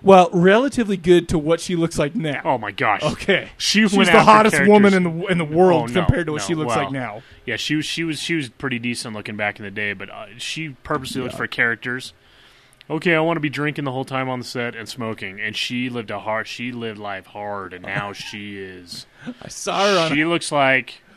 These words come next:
Speaker 1: I saw her
Speaker 2: her
Speaker 1: on a
Speaker 2: face started on fire and someone put it out with a shovel.
Speaker 1: <laughs> Dude,
Speaker 2: All right.
Speaker 1: I saw her on an episode of Law and Order or something,
Speaker 2: Oh,
Speaker 1: and my
Speaker 2: my.
Speaker 1: jaw was just, oh
Speaker 2: Yeah.
Speaker 1: my gosh, it was dropped. Because
Speaker 2: You
Speaker 1: she
Speaker 2: think
Speaker 1: is
Speaker 2: Cagney
Speaker 1: one
Speaker 2: and
Speaker 1: ugly
Speaker 2: Lacey
Speaker 1: woman.
Speaker 2: got giant, fat, and ugly?
Speaker 1: <laughs>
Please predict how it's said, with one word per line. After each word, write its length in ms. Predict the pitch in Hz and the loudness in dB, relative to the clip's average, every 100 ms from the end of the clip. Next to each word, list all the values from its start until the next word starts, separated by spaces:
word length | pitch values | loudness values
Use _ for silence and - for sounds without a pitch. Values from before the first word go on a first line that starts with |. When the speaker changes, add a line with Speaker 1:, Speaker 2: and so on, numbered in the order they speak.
| - - | -14 -8
Speaker 1:
I 60 | |
saw 200 | - 220 | -2 2
her 100 | 220 | 4
Speaker 2:
her 40 | 220 | 4
Speaker 1:
on 100 | 202 | 6
a 40 | |
Speaker 2:
face 240 | 160 156 - | 6 6 4
started 320 | 151 131 127 | 0 0 0
on 140 | 117 | -4
fire 440 | - 123 117 117 117 | -4 0 2 2 0
and 120 | 107 | -4
someone 240 | 127 120 | -8 -8
put 120 | 127 120 | -4 -2
it 20 | |
out 100 | 110 | -4
with 100 | 104 | -6
a 20 | |
shovel. 400 | - 120 95 - - | -8 -6 -6 -10 -18
Speaker 1:
<laughs> 60 | - | -12
Dude, 180 | 165 110 | -10 -6
Speaker 2:
All 60 | |
right. 220 | 101 196 202 190 - | -4 -4 -6 -12 -8
Speaker 1:
I 60 | |
saw 220 | 165 214 | -4 0
her 180 | 202 247 | 2 4
on 120 | 196 180 | 2 0
an 80 | |
episode 480 | 185 185 175 165 156 | -2 -4 -6 -4 -4
of 120 | 147 | -6
Law 300 | 147 147 151 | -6 -2 -2
and 100 | 151 143 | -2 -4
Order 340 | 135 151 160 | -6 -6 -6
or 60 | 165 | -6
something, 500 | 175 160 170 170 - | -6 -6 -8 -10 -10
Speaker 2:
Oh, 400 | 110 107 104 107 | -10 -8 -8 -4
Speaker 1:
and 160 | 156 165 | -2 0
my 140 | 160 | 0
Speaker 2:
my. 80 | 156 | -2
Speaker 1:
jaw 440 | 139 156 156 156 | -2 2 4 2
was 180 | 151 143 | 0 -4
just, 180 | 135 - | -8 -4
oh 280 | 151 156 156 | 2 4 4
Speaker 2:
Yeah. 20 | 143 139 | 2 0
Speaker 1:
my 320 | 127 123 127 | 0 0 -2
gosh, 480 | 127 139 131 120 139 | -2 0 0 -2 -8
it 40 | |
was 140 | 135 | -12
dropped. 460 | 127 135 135 123 - _ _ _ | -8 -4 -4 -4 -8 _ _ _
Because 360 | - 127 147 147 | -8 -4 0 2
Speaker 2:
You 60 | 175 | 2
Speaker 1:
she 100 | 220 | 2
Speaker 2:
think 60 | 180 | 4
Speaker 1:
is 60 | |
Speaker 2:
Cagney 200 | 190 190 | 4 6
Speaker 1:
one 80 | 165 | 4
Speaker 2:
and 100 | 170 | 2
Speaker 1:
ugly 140 | 147 156 | 2 2
Speaker 2:
Lacey 140 | 160 185 | 2 0
Speaker 1:
woman. 80 | 165 | 2
Speaker 2:
got 200 | 156 135 | 2 2
giant, 340 | 131 143 143 - | 0 0 0 0
fat, 320 | 160 143 143 | 4 4 4
and 80 | 131 | 0
ugly? 300 | 135 139 | 0 0
Speaker 1:
<laughs> 60 | 139 | 0